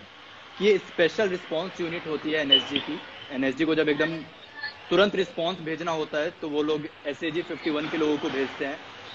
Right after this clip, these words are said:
और इसका गठन नाइनटीन एटी फ़ाइव में हुआ था cabinet secretariat के तहत under the act of एनएसजी। तो मैं आप लोगों को बता दूं कि फिफ्टी वन एसजी, एसएजी का ये इतिहास रहा है। अब आता हूं मैं नेक्स्ट क्वेश्चन पे sir,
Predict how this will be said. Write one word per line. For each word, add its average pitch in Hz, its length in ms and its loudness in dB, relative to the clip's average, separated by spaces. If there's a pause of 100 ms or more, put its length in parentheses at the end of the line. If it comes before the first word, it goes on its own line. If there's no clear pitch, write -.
(120)
और 147 120 4
इसका 170 240 2
गठन 156 340 2
नाइनटीन 165 320 0
एटी 170 180 0
फ़ाइव 160 320 2
में 165 100 -2
हुआ 147 180 2
था 143 200 -6 (440)
cabinet 151 360 0
secretariat 151 680 -4
के 160 80 -2
तहत 156 300 -2 (500)
under 151 220 2
the 170 180 2
act 156 400 -2
of 208 100 2 (200)
एनएसजी। 143 360 -2 (520)
तो 156 60 -4
मैं 147 100 0
आप 151 120 2
लोगों 160 220 -2
को 147 80 0
बता 160 160 2
दूं 175 140 -2
कि 185 120 -4
फिफ्टी 151 280 -4
वन 151 120 2
एसजी, 143 360 -2 (120)
एसएजी 151 400 4
का 196 200 2 (180)
ये 165 100 8
इतिहास 147 480 4
रहा 120 120 -2
है। 104 100 -10 (460)
अब 170 120 6
आता 190 180 4
हूं 226 80 -2
मैं 220 60 -2
नेक्स्ट 202 300 4
क्वेश्चन 160 200 -6
पे 139 180 -4
sir, 160 220 -4